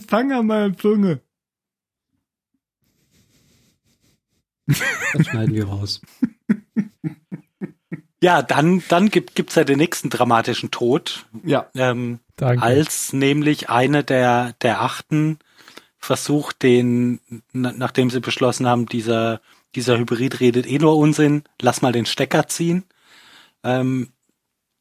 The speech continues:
Speaker 3: wacht dieser, dieser Centurio, der da irgendwie zum Bewachen steht, plötzlich auf und feuert auf die
Speaker 1: Cavill hat sie gewarnt noch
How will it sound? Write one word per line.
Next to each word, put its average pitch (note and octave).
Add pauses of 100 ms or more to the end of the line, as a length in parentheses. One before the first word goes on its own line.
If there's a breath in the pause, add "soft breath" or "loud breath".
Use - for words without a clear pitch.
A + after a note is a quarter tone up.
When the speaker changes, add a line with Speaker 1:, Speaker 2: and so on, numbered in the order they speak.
(120)
Speaker 3:
wacht A#2
dieser, A#2
dieser G#2+ (400)
Centurio, D3
der C3
da B2
irgendwie A#2+
zum A#2+
Bewachen A#2
steht, -
plötzlich A#2
auf C#3+
und A#2+
feuert A2+
auf A2+
die G#2+
Speaker 1:
Cavill C3
hat -
sie C#3+
gewarnt A#2
noch G2+